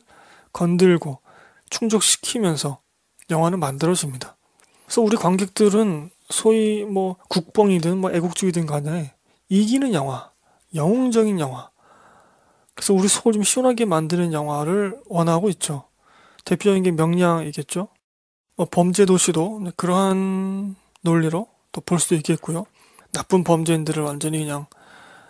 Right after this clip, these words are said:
마동석이라는 괴물 같은 경찰이 제압하는 그런 영화니까. 솔직히 이, 어, 질문을 하면서 녹음에서 무슨 말을 해야 될지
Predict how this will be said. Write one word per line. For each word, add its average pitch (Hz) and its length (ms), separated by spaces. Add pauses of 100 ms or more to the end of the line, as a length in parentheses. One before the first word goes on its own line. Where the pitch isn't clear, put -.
(140)
마동석이라는 160 800 (240)
괴물 170 280
같은 165 260
경찰이 147 500 (840)
제압하는 165 540
그런 139 280 (320)
영화니까. 160 560 (360)
솔직히 226 640
이, 214 420 (480)
어, 180 220
질문을 196 440
하면서 185 640 (520)
녹음에서 220 500
무슨 214 420
말을 214 260
해야 202 120
될지 165 600